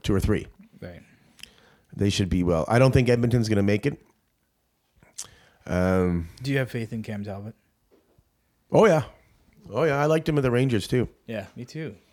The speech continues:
Speaker 2: Of course, everybody did.
Speaker 1: Yeah, I had no problem with him there. Um, no, I like him. I like him. Montreal, now that's the big one. It all depends on price.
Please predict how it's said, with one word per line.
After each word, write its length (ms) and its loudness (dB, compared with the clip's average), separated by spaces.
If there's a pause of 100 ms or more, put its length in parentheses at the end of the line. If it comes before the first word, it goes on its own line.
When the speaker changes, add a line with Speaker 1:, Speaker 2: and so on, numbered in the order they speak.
(360)
Speaker 2:
Of 140 -20
course, 240 -14
everybody 340 -4
did. 280 -12
Speaker 1:
Yeah, 280 -2 (180)
I 60 -8
had 80 -4
no 120 -2
problem 260 0
with 140 -2
him 180 -2
there. 280 -2 (1160)
Um, 500 4 (100)
no, 140 0
I 120 2
like 180 0
him. 220 -4 (720)
I 120 -12
like 200 -10
him. 160 -6
Montreal, 640 2
now 160 2
that's 200 0
the 80 -4
big 180 0
one. 140 0
It 100 2
all 100 2
depends 320 0
on 120 -2
price. 400 -2